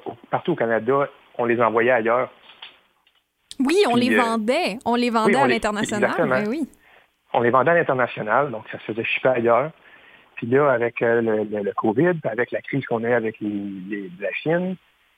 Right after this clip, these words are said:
Speaker 1: mais qu'on est encore avec, on peut dire,
Speaker 2: Mhm.
Speaker 1: euh, ça, ça, ça, ça marche pas. Le, les gens ont arrêt-, arrêté d'accepter nos déchets.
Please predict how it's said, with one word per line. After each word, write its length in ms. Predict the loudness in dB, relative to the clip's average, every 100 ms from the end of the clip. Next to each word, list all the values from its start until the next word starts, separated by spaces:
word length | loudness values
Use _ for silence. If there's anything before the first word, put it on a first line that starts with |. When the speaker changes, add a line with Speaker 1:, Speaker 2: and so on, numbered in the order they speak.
| -4
Speaker 1:
mais 80 |
qu'on 140 | -2 0
est 60 |
encore 380 | 0 4 4 4
avec, 300 | 2 2 -2
on 100 | -8
peut 140 | -6 -4
dire, 240 | -2 -2 -4 -8 0
Speaker 2:
Mhm. 320 | 2 2 2
Speaker 1:
euh, 260 | 2 2 0 -4 -10 -14 -20 -20 -20 -20 -20 _ _ _ _ -18 -14 -6 2
ça, 280 | 4 4 2 0
ça, 80 | -2 0
ça, 120 | -2 0
ça 80 | 0
marche 200 | 0 0
pas. 140 | 0 -2 -6 -20 -20 -8
Le, 160 | -2 0
les 180 | 2
gens 160 | 2 2
ont 20 |
arrêt-, 160 | 2 0 0
arrêté 420 | 0 0 0 0
d'accepter 360 | 0 0 -4 -2
nos 140 | -4
déchets. 380 | -4 -6 -6 -8